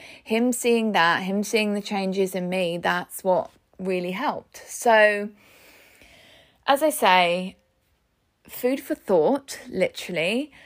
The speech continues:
Um, and I hope this has been useful. As always, my D Ms are always open. Please, please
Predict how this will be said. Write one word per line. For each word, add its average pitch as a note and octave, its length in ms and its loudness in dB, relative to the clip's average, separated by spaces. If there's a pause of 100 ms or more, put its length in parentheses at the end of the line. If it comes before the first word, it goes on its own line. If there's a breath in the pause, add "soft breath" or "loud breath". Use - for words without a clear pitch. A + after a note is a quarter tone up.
(300 loud breath)
Um, A3+ 760 0 (180)
and A3+ 720 0 (220)
I A3 100 -4
hope C4 360 -2
this A#3 240 0
has G3 140 -8
been F3 540 -6
useful. F#3 640 -6
As C4+ 220 0
always, G3 400 2
my A3+ 180 0
D G#3+ 260 -2
Ms F3+ 180 -6
are F#3+ 60 -4
always F3 320 -2
open. F3 540 -6 (440 soft breath)
Please, B3+ 560 0
please F#3 680 -2